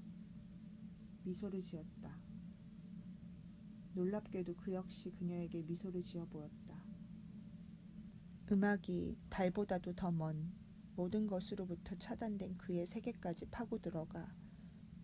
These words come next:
기적을 일으켰던 것이다. 백사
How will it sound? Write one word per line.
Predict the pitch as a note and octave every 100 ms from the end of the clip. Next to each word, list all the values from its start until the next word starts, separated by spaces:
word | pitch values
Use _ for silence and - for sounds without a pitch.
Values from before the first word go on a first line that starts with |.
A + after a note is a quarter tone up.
| - - - - - -
기적을 | - G3 F#3 F3
일으켰던 | D#3 F3 - F#3+ - E3+
것이다. | E3 D#3+ - - - - - - - - - - - - - - - - - - - - - - - - - - - - -
백사 | - F3 - -